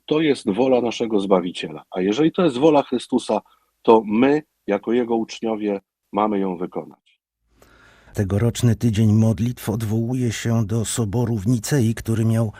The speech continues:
Speaker 2: miejsce tysiąc siedemset lat temu i jest on czymś niesłychanie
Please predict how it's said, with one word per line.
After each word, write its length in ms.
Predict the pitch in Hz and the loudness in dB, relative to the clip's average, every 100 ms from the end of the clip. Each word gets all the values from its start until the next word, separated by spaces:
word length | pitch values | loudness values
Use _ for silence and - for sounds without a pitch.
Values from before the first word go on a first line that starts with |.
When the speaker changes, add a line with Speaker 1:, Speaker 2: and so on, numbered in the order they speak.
| - | -6
Speaker 2:
miejsce 460 | 110 123 117 - 110 | -4 -2 -4 -6 -6
tysiąc 580 | - 127 - 110 - - | -4 -4 0 -2 -2 -8
siedemset 680 | - 123 113 113 - 110 - | -6 -2 0 0 0 -4 -2
lat 280 | 113 110 - | -2 -2 -2
temu 360 | 135 127 117 - - - - - | 2 4 2 0 -14 -12 -12 -4
i 120 | 139 123 | 0 2
jest 260 | 151 - - | 2 0 0
on 180 | 139 | 2
czymś 400 | 117 - 151 - - | 2 2 2 0 -2
niesłychanie 880 | 131 139 - 123 120 - 143 143 | 2 2 2 0 0 0 2 2